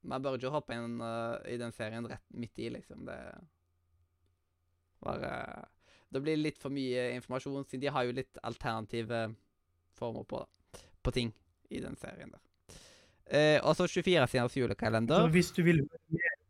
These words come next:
Speaker 1: Mm.
Speaker 2: så kan du jo s-, se Snøfall, eller høre Snøfall spesialen vi skal ha litt senere.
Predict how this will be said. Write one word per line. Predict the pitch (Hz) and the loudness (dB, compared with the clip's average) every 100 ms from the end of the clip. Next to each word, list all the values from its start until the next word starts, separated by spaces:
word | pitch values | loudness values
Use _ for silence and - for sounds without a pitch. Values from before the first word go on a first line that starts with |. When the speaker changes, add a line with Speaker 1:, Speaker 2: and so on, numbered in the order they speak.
| _ _ _ _ _ _ - | _ _ _ _ _ _ -12
Speaker 1:
Mm. | 123 123 123 | -8 -4 -4
Speaker 2:
så | 131 _ _ | -4 _ _
kan | 135 127 | -4 0
du | 123 | 2
jo | 123 123 120 107 - | 2 2 0 0 -6
s-, | - - - 151 151 | -16 -14 -14 -14 -12
se | - 156 147 131 | 2 6 6 4
Snøfall, | - 135 - - | 0 -4 -4 -4
eller | 139 147 | 2 4
høre | 143 135 - - - | 4 2 -4 -20 -20
Snøfall | - 156 135 147 | 0 2 4 2
spesialen | - 131 - 127 | 2 0 2 2
vi | 127 | 2
skal | 117 139 | -2 0
ha | 127 123 | 0 0
litt | 143 151 - | -2 -4 -4
senere. | 113 113 | -4 -6